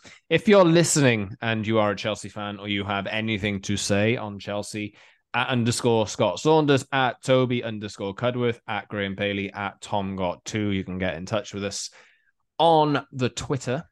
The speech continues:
And, uh, yeah, I'm sure we'll have more updates on the next Talking Transfers as well. And keep an eye on ninety min dot com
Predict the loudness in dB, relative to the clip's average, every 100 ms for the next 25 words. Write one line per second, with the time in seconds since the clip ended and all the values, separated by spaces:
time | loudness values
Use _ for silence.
0 | -20 -20 _ -6 -4 -4 -4 -4 -2 -2
1 | -4 -6 _ _ _ _ _ _ -10 -10
2 | -10 -14 -2 -2 2 4 4 4 4 4
3 | 4 4 2 -4 -4 -6 -6 -6 -6 -6
4 | -6 -6 -4 -4 -4 -8 -8 -8 -8 -6
5 | -6 -10 -12 -12 -6 -6 -2 -2 -2 -4
6 | -6 -4 -4 -4 -6 -4 -4 -2 2 2
7 | 2